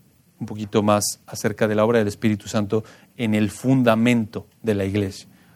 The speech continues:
Como les decía, Lucas relata la transición del Antiguo Pacto al Nuevo Pacto. Esta transición ocurre obviamente a través del Mesías, Cristo.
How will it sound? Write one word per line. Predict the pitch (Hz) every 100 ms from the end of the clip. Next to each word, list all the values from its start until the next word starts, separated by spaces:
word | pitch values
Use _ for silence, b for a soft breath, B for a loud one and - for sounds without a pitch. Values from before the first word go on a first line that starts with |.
| b
Como | -
les | 135
decía, | 131 127 185
Lucas | 180 165 165
relata | 143 127 143 - 107 b b b
la | 113
transición | 104 110 107 104 - 123
del | 113 104
Antiguo | 104 131 127
Pacto | - 113 -
al | 104 104
Nuevo | 110 104
Pacto. | 123 113 - 117 - B B _
Esta | - 123
transición | 113 110 110 135 123
ocurre | 107 127 117
obviamente | 117 107 110 127 120 117 120 B B -
a |
través | 117 110 107 107
del | 110 107 117 127
Mesías, | 98 - 139 127 113 110 -
Cristo. | 120 127 - - 104